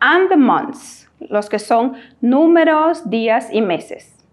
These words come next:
en los ap-, episodios anteriores. Por eso, hoy aprenderán a decir las fechas en English y también los números cardinales, ya que son necesarios en el uso de las fechas.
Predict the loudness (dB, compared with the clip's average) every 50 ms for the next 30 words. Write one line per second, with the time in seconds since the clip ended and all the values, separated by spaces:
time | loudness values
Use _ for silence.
0 | _ _ _ -4 -2 -2 0 0 0 -2 -4 -4 -4 -4 -2 -2 -2 -2 -2 -2
1 | -2 -2 -2 -2 -2 -4 -4 -6 -8 -12 -18 _ _ _ _ _ -20 -20 -20 -20
2 | -12 _ -2 0 2 4 4 2 2 0 0 -2 -2 -2 -4 -8 -16 _ _ _
3 | _ 2 4 4 6 6 4 2 2 2 0 0 0 0 0 0 0 2 2 2
4 | 2 2 0 -2 -2 0 0 0 0 -2 -6 -6 -4 -4 -4 -2 -2 -2 -2 -2
5 | -4 -6 -6 -6 -4 -4 -4 -4 -4 -4 -4 -4 -4 -6 -8 -10 -12 -16 -18 -20
6 | -20 _ _ -20 -20 _ _ -4 -2 0 0 0 0 0 0 0 2 2 0 0
7 | 0 0 0 0 0 0 -2 -2 -2 -2 -2 0 0 0 0 0 0 0 0 -2
8 | -4 -4 -8 -16 -20 _ _ _ -12 -8 -4 0 0 2 2 2 0 0 -2 -4
9 | -2 -2 -2 -2 -2 -4 -4 -4 -4 -2 0 2 2 0 0 -2 -2 -4 -6 -8
10 | -6 -6 -4 -4 -6 -4 -4 -2 -2 -2 -2 -4 -6 -8 -8 -8 -8 -8 -10 -16
11 | -20 -20 -20 -20 -20 _